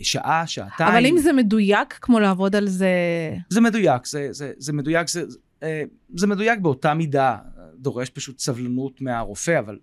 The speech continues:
Speaker 1: זה בסדר, זה, זה נהדר. אנחנו כאן, אה, למי שאין את המחרטה, לעשות גם את הכתר
Speaker 2: <laughs> כן.
Speaker 1: הבודד, אבל מי שצריך עכשיו, מעבר לכתר הבודד, את המקרים הגדולים, אנחנו כאן.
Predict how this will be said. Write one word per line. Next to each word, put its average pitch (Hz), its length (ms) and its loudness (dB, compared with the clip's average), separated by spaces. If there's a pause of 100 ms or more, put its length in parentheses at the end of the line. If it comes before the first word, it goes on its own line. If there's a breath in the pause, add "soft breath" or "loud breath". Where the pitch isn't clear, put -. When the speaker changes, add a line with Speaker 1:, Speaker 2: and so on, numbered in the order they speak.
Speaker 1:
זה - 120 -18
בסדר, 165 460 -4
זה, 117 200 -14
זה 110 160 -16
נהדר. 110 400 -6 (680 soft breath)
אנחנו 147 320 2
כאן, 156 460 -2 (380)
אה, - 120 -16
למי 110 280 -4
שאין 127 260 -4
את 135 60 -10
המחרטה, 127 560 -4
לעשות 123 360 -6
גם 156 140 4
את 147 100 -4
הכתר 131 320 -8
Speaker 2:
<laughs> 123 40 -10
כן. 208 120 0
Speaker 1:
הבודד, 135 280 -4
אבל 120 380 -6 (400)
מי 127 160 0
שצריך 151 480 -4
עכשיו, 143 280 -4
מעבר 214 340 -4
לכתר 143 340 -12
הבודד, 127 200 -14
את 127 140 -14
המקרים 123 340 -4
הגדולים, 254 460 -4 (600)
אנחנו 190 340 -8
כאן. 185 140 -12